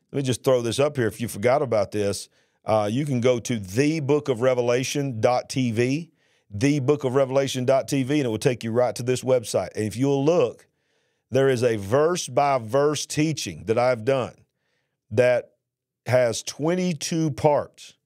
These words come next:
There's twenty-two parts, twenty-two videos where you can go verse by verse in the entire book of Revelation.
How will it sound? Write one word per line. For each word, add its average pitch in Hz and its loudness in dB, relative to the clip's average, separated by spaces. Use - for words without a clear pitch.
There's 117 -2
twenty-two 165 -2
parts, 131 0
twenty-two 165 -4
videos 135 -2
where 127 0
you 147 2
can 131 0
go 123 2
verse 135 0
by 143 0
verse 135 0
in 127 -8
the 123 -4
entire 127 -2
book 113 -4
of 107 -4
Revelation. 104 -4